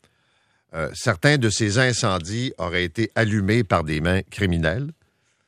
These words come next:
Le président du Brésil, qui est un climato-sceptique,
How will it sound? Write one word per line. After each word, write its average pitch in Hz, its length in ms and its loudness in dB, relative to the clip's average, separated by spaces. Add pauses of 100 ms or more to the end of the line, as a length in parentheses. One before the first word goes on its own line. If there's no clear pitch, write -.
(600)
Le 85 140 -14
président 117 580 0
du 90 140 -4
Brésil, 95 640 0 (1160)
qui - 80 -12
est 95 100 -6
un 95 120 0
climato-sceptique, 104 1040 0